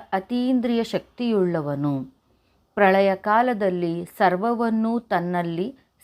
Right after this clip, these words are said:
ಸೆಳೆದುಕೊಳ್ಳುವವನು. ಸೃಷ್ಟಿಗೆ ಕಾರಣನಾಗಿರುವುದರಿಂದ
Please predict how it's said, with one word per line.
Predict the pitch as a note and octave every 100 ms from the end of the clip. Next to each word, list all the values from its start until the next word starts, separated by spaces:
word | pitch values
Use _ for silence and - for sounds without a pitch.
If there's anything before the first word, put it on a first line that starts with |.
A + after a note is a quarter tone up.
| -
ಸೆಳೆದುಕೊಳ್ಳುವವನು. | G#3 G#3+ A3+ B3+ F#3 F3 D#3+ D3+ C#3 C#3 C#3+ C3+ - _ _ _ _ _ -
ಸೃಷ್ಟಿಗೆ | D4 D#4+ - F#4 D4 B3
ಕಾರಣನಾಗಿರುವುದರಿಂದ | - F3+ G3+ A3+ A#3+ A3+ E3+ E3 G3+ G3+ F#3+ F3+ D#3+ C#3+ C#3